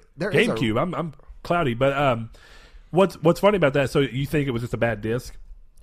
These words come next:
Speaker 1: I think so, because we did get, um, we did get so many, like, not,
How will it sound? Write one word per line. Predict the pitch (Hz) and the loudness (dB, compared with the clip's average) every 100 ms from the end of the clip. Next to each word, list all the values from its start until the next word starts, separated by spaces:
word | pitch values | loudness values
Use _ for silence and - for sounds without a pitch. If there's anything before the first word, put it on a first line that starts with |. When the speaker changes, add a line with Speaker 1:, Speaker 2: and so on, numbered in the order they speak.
| - | -4
Speaker 1:
I | 165 | -2
think | 202 208 | 0 -2
so, | - 143 | 0 0
because | 139 147 139 | 0 -4 -4
we | 147 | -4
did | 143 147 | -4 -4
get, | 135 131 | -4 -4
um, | 90 113 110 104 95 90 92 _ _ - - | -4 -4 -2 -4 -6 -10 -14 _ _ -20 -8
we | 127 | -6
did | 139 156 | -4 -4
get | 131 131 117 - - - - _ | -4 -6 -6 -10 -10 -14 -20 _
so | - - 170 185 202 | -14 -2 2 2 0
many, | 190 185 | -6 -4
like, | 160 131 - | -6 -6 -8
not, | 135 147 143 - | -4 -2 -2 -6